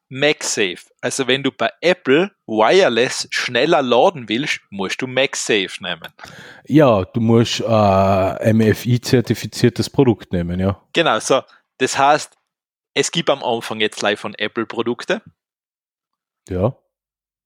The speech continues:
Speaker 1: Ähm, ich bin auch gespannt, wann's Drittzubehör gibt.
Speaker 2: Ah, das geht schnell.
Speaker 1: Ja, aber, weißt du, weil derzeit unterstützt Apple like sieben Komma fünf Watt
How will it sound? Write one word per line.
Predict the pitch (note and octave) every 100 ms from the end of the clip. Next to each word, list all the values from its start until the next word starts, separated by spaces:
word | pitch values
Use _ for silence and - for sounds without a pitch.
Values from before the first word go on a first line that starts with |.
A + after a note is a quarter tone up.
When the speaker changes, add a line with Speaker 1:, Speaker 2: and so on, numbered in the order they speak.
| -
Speaker 1:
Ähm, | C3 B2+ B2+ -
ich | D3
bin | D#3+ E3+
auch | D#3
gespannt, | - - B2+ E3 F3+ - - _ _
wann's | A#2+ B2+ D#3 - - - _ _ _ _
Drittzubehör | - F3+ - - B2+ - A#2 A2 G#2+
gibt. | G#2+ D3+ - - _ _ _ - - _ _ _ _ _
Speaker 2:
Ah, | - D#3+
das | C#3+ -
geht | G#2
schnell. | - F#2 F#2 F#2 _ _ _ _ -
Speaker 1:
Ja, | D3+ E3 D#3 -
aber, | C3+ C3+ - _ _
weißt | D3 -
du, |
weil | D3+ D3+ - _ -
derzeit | C#3+ E3 - F3+
unterstützt | D#3 C3 C3 - E3+ -
Apple | C3 C#3+ D3
like | C3 B2+ B2+ C3
sieben | - - D#3 D#3+
Komma | - C3 B2+
fünf | - D3+ -
Watt | A#2 B2 -